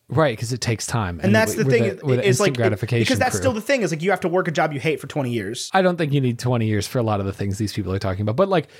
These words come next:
Speaker 1: you're never gonna get the satisfaction of seeing your kid graduate from college if you don't grad-, if you don't raise a child from birth. You know, if you're not a parent for twenty-one years.
Speaker 2: Yeah, but I don't think that you should think about your job like that.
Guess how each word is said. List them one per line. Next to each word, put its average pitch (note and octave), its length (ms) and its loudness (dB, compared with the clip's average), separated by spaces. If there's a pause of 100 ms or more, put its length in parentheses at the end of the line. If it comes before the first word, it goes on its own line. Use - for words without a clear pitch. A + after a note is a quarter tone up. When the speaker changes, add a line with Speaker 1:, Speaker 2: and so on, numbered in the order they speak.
(100)
Speaker 1:
you're A3 120 2
never G3 220 4
gonna F3+ 160 0
get E3 160 -4
the C#3+ 60 -12
satisfaction C#3+ 640 -2
of A2+ 60 -2
seeing B2 280 0
your A#2 80 -2
kid B2 220 -4
graduate A#2 360 0
from G#2+ 140 -6
college G#2+ 340 0
if G#2 140 -4
you A2 60 0
don't G#2+ 180 -4
grad-, G#2 300 -2
if A#2+ 180 -2
you A2+ 60 2
don't G2 160 -4
raise G2+ 180 0
a G2+ 60 -4
child F#2+ 320 -2
from F#2+ 160 -4
birth. - 360 -6
You B2 100 0
know, - 20 2
if G2+ 100 -2
you're C3 60 2
not A#2+ 160 2
a - 20 -6
parent - 300 -4
for - 100 -16
twenty-one F#2+ 440 -2
years. F2 360 -4
Speaker 2:
Yeah, A#3 160 2
but F#3+ 160 0
I F#3+ 80 0
don't G3 180 0
think F#3+ 200 -2
that F3+ 80 -2
you E3+ 80 -2
should D#3 160 -8
think E3+ 120 0
about C#3+ 120 -4
your C3 100 -4
job C3 300 -2
like A#2 160 -6
that. B2 300 -10